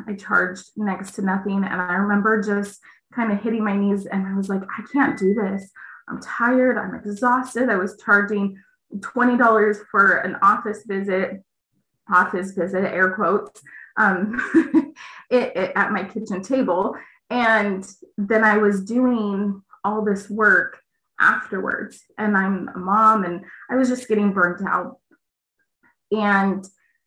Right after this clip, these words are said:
that, so I, I just told Heavenly Father, I was like, "I'm done.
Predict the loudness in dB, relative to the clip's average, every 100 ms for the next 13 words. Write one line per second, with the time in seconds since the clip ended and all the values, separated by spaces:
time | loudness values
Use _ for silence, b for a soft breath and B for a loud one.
0 | _ _ _ _ _ _ B B B _
1 | -20 -4 2 4 2 -2 -14 -20 _ _
2 | _ _ _ -14 -4 -2 -2 -2 -2 -2
3 | -2 -6 -6 -4 -2 -2 -2 0 2 2
4 | 0 -2 -4 -4 -12 _ _ -8 -4 -2
5 | -4 -8